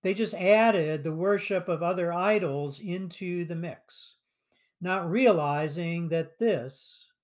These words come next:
was just as bad. Before they can throw off the enemies around them, they have to throw off the enemies among them.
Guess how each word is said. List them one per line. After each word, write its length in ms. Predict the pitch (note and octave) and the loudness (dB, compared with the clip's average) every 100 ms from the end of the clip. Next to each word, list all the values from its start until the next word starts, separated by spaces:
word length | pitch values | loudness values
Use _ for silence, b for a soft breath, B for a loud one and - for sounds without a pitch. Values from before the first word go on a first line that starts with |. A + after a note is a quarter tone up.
| _ | _
was 200 | D#3+ C#3 | -10 -8
just 320 | C#3+ B2+ - | -8 -10 -10
as 100 | C3+ | -14
bad. 300 | C3+ A#2+ G#2+ B2+ - _ _ _ _ _ _ _ _ _ _ _ _ _ _ _ _ _ _ | -10 -10 -10 -18 -20 _ _ _ _ _ _ _ _ _ _ _ _ _ _ _ _ _ _
Before 360 | E3 A3 A3 G#3+ | 0 8 10 10
they 140 | A3 | 8
can 160 | A3 F3+ | 6 -2
throw 340 | - G#3+ G#3 | 4 8 10
off 300 | G3+ G3+ G3 | 10 6 2
the 140 | F3+ | -2
enemies 480 | F3+ G3 F#3 F#3 F3 | -2 -2 -4 -4 -4
around 600 | D#3+ C#3+ F#3 B3+ B3 G3+ | -4 -4 -4 -2 -2 -2
them, 420 | C#3 B2+ C3+ D#3+ E3 | -4 -8 -6 -6 -4
they 120 | F#3 | -2
have 220 | F3 F3 | -2 -4
to 100 | - | -8
throw 340 | D#3 - F3+ F3 | -14 -6 -2 2
off 260 | E3+ E3 | 2 0
the 140 | - E3+ | -6 -6
enemies 680 | E3+ E3 E3 E3 E3 D#3 - | -6 -4 -4 -4 -4 -6 -8
among 560 | E3+ D#3 D#3 E3 D#3+ | -8 -6 -4 -4 -4
them. 420 | B2+ - - B2+ | -8 -12 -18 -20